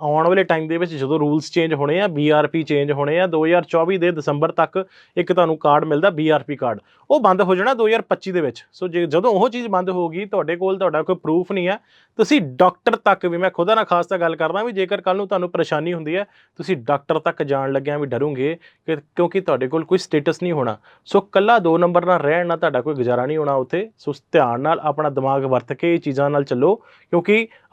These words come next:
ਅੱਜ ਓਪਰਚੁਨਿਟੀ ਹੈਗੀ ਆ ਤੁਹਾਡੇ ਕੋਲ, ਤੁਸੀਂ ਇੱਕ ਨੰਬਰ 'ਚ ਉੱਥੇ ਰਹਿ ਸਕਦੇ ਹੋ, ਤੁਸੀਂ ਪੱਕੇ ਹੋ ਸਕਦੇ ਹੋ। ਮੈਂ ਘੁੰਮਣ ਜੀ ਇੱਥੇ ਇਹ ਵੀ ਦੱਸਣਾ ਚਾਹੁੰਦਾ ਹਾਂ ਕਿ ਆਉਣ ਵਾਲੇ ਸਮੇਂ ਦੇ ਵਿੱਚ ਦੇਖੋ,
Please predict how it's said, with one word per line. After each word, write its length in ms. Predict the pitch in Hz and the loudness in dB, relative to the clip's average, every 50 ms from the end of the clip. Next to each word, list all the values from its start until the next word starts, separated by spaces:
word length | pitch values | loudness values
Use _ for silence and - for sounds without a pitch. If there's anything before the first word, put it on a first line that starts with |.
| 160 185 | 4 4
ਅੱਜ 140 | 185 202 | 6 6
ਓਪਰਚੁਨਿਟੀ 520 | 214 190 196 214 196 - 214 - 226 214 165 | 4 4 4 2 2 2 0 0 0 0 2
ਹੈਗੀ 220 | 170 175 190 214 | 2 2 2 2
ਆ 80 | 214 202 | 0 2
ਤੁਹਾਡੇ 200 | 214 202 170 170 | 2 0 0 0
ਕੋਲ, 140 | 185 202 185 | -2 -4 -4
ਤੁਸੀਂ 260 | 196 180 - 196 185 | -4 -4 -2 -2 -2
ਇੱਕ 140 | 170 - 175 | -2 0 -2
ਨੰਬਰ 240 | 175 170 170 185 | -2 0 0 0
'ਚ 80 | 180 - | -2 -2
ਉੱਥੇ 200 | 170 - - 190 | -6 -4 -4 -4
ਰਹਿ 320 | - 127 131 151 175 196 | -4 -2 0 2 2 2
ਸਕਦੇ 340 | - 202 185 175 - 170 185 | 2 0 -2 -2 -2 -4 -6
ਹੋ, 40 | 190 | -6
ਤੁਸੀਂ 240 | 190 208 170 196 185 | -6 -8 -10 -10 -8
ਪੱਕੇ 320 | - 165 - - 175 170 | -10 -10 -8 -6 -6 -4
ਹੋ 160 | 151 151 139 | -2 -2 -4
ਸਕਦੇ 320 | 131 - 127 - 117 107 101 | -4 -4 -8 -10 -10 -14 -14
ਹੋ। 100 | 98 _ _ _ _ - - _ _ - | -14 _ _ _ _ -20 -20 _ _ 2
ਮੈਂ 120 | 175 214 | 2 2
ਘੁੰਮਣ 240 | 214 226 208 196 208 | 4 2 2 2 2
ਜੀ 100 | 208 233 | 0 0
ਇੱਥੇ 180 | 220 - 220 220 | -2 0 0 0
ਇਹ 40 | |
ਵੀ 60 | 226 233 | 0 0
ਦੱਸਣਾ 280 | 196 175 - 190 190 | -2 -4 -2 -2 -2
ਚਾਹੁੰਦਾ 260 | 185 190 185 196 208 | -2 -2 -4 -4 -4
ਹਾਂ 100 | 220 220 | -6 -4
ਕਿ 160 | 202 - 247 - - - | -2 0 -2 -2 0 0
ਆਉਣ 300 | 175 175 180 190 202 214 | 2 4 4 4 4 4
ਵਾਲੇ 200 | 220 226 233 214 | 4 4 4 4
ਸਮੇਂ 300 | - 185 190 208 208 185 | 2 2 2 2 2 0
ਦੇ 120 | 208 202 | 0 0
ਵਿੱਚ 280 | 185 185 180 175 - 214 | 0 0 -2 -2 -4 -6
ਦੇਖੋ, 480 | 180 165 175 170 - 196 190 170 - | -6 -6 -6 -2 0 0 0 0 -4